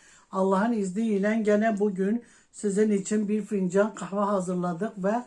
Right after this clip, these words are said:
bakalım şansınıza ne çıkacak. Genel ve toplu bir faldır ve hepimiz birlikte niyet tutalım.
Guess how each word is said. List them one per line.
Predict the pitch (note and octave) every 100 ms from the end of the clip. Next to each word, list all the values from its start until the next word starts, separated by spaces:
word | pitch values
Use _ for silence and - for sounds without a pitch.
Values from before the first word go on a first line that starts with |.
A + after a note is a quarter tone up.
| - - - -
bakalım | F#3+ F#3 G#3 G#3+ A3+ G#3+
şansınıza | - A3 G3+ F#3 G3+ F#3+ F#3 F#3+
ne | A3 G#3 G3
çıkacak. | - F3+ D#3+ G3 A3+ - - - -
Genel | F#3 G3+ G3+ G#3+ A#3 G3+
ve | A#3 A#3
toplu | G#3+ G3 A3 G#3
bir | G3+ F#3
faldır | G3 F3+ E3+ F3+ A#3+ A#3+ - - - -
ve | F#3+ A#3 A3
hepimiz | A#3 - G#3 G3+ A3+ G3
birlikte | G3+ G3 G3 F#3+ G#3+ A3
niyet | G3 G3 F#3+
tutalım. | F#3 F3+ E3+ F3+ A#3